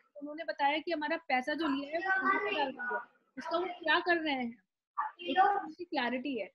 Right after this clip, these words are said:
तो लाजपत जी, बहुत, बहुत ही जल्द आपको एक और sessions जो हैं, अ, बहुत ही जल्द अटेंड भी करने वाले हैं, जिसमें सीआरयू का मिशन and vision clear, clear करेंगे। बहुत ही जल्दी, एक दो दिन में हम करने वाले हैं। आप जो हमारी regular जो Zoom को, ये meetings हो रही हैं,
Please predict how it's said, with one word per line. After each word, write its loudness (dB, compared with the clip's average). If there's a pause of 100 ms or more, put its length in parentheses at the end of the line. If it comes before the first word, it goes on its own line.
(360)
तो -4
लाजपत -2
जी, 4 (400)
बहुत, 2
बहुत 2
ही 0
जल्द 0
आपको -4
एक -2
और 2
sessions -4
जो -4
हैं, -2
अ, -10
बहुत -6
ही -8
जल्द -2
अटेंड -2
भी -6
करने -2
वाले -8
हैं, -6 (440)
जिसमें -4
सीआरयू -2
का -8
मिशन -4
and -4
vision -4
clear, 0
clear 0
करेंगे। -2
बहुत -6
ही 0
जल्दी, -2
एक -8
दो -2
दिन -4
में 0
हम -2
करने -8
वाले -8
हैं। -10 (340)
आप 2
जो 2
हमारी 4
regular 4
जो 0
Zoom 0
को, 2
ये 2
meetings 2
हो 6
रही 2
हैं, -14